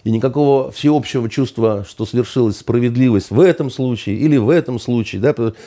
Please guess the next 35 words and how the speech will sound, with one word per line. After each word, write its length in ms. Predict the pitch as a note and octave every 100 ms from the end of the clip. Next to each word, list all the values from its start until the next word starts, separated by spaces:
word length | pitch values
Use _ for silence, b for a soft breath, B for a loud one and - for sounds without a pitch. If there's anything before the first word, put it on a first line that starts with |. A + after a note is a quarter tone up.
| B -
потому 280 | B2+ D#3
что 160 | - B2
все 220 | - D3
уже, 400 | G2+ F2+ G#2+ F2+
значит, 420 | F#2 F2+ - -
одни 260 | G2 G#2+ B2
кричат: 460 | G2+ G2 G#2+ F#2 b b b b b
"Расстрелять, 680 | - G#2 - D3 E3 F3+ -
повесить", 500 | B2+ B2+ D#3 D3 G#2
другие 380 | F#2 A2+ A#2+ B2
кричат: 500 | G2 A2+ A2 A2 F2
"Да 160 | F2 G#2
он 240 | G#2+ G2+
там, 220 | F#2 F2+
значит, 440 | F#2+ F2+ - E2 -
наше 360 | G2 G2+ -
все". 400 | G2 - D#3 D3+ B B B -
Третьи, 340 | D3 C#3+ A#2
как, 260 | - G#2+ -
такие, 300 | A#2+ B2 G#2+
как 200 | G#2+ -
я, 140 | A2
пытаются 480 | G#2 G2 B2 G2+ F#2+
что-то 320 | - A2 F#2
такое 420 | G2 G#2+ B2+ G2
там 380 | F2 F2+ E2 D#2+ b b -
рассуждать 640 | G#2+ G#2+ C3 A#2+ B2+ A2
как-то 340 | G#2+ - G#2+
объективистски, 680 | G#2 G#2+ A2 B2 B2+ - -
и 100 | B2
все 180 | - -
равно 360 | A#2+ B2+ F#3 G3+
не 100 | F3
получается, 760 | E3 D#3 D#3 E3 C3+ A#2+ -
понимаете? 680 | - G#2+ C3+ E3+ C3 -